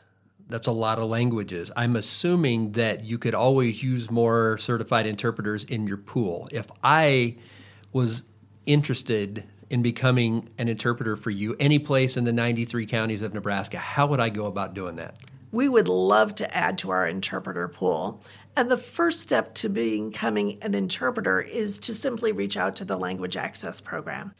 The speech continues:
Speaker 2: You can access that on the Judicial Branch website under Programs and Services and the Interpreter tab.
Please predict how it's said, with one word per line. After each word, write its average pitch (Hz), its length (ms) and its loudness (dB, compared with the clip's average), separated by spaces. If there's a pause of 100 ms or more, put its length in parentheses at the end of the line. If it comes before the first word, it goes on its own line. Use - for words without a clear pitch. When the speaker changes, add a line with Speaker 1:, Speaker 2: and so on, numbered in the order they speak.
(360)
Speaker 2:
You 220 140 -2
can 226 180 -4
access 233 560 -2
that 214 480 2 (120)
on 202 300 0
the 196 440 -4
Judicial 196 440 -2
Branch 196 320 -4
website 226 560 0 (160)
under 190 420 0
Programs 208 600 -2
and 190 160 -4
Services 233 720 -2 (360)
and 202 140 2
the 196 80 2
Interpreter 202 560 -2
tab. 233 520 2